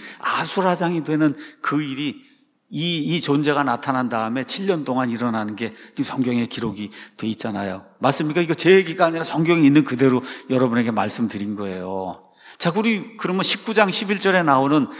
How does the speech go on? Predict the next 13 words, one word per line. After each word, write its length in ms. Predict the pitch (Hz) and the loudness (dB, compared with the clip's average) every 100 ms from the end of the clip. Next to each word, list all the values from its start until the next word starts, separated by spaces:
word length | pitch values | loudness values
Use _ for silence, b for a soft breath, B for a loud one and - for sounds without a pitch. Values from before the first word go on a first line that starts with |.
| B - | B -2
그분 280 | 147 151 | -2 2
한번 300 | 143 127 120 | 0 0 -4
보도록 380 | 117 110 117 110 | -6 -8 -8 -10
하겠어요. 540 | 123 104 - 98 90 - B B B | -10 -10 -10 -10 -14 -18 B B B
일단 240 | 160 233 180 | 2 2 2
그분은 320 | 170 180 180 | -4 0 2
어디서 340 | 156 160 185 | 4 4 4
나타나냐? 480 | 165 - 139 135 165 | 2 2 0 0 0
하늘에서 520 | - - 240 226 185 | -2 0 2 2 0
나타난다고 600 | 180 - 165 165 151 135 | -2 -2 -4 -2 -2 -2
돼 80 | 117 | -4
있잖아요. 340 | 113 123 107 101 B B B | -6 -8 -8 -10 B B B
하늘에서. 800 | - 196 156 120 117 98 - | -4 -2 -2 -4 -6 -8 -10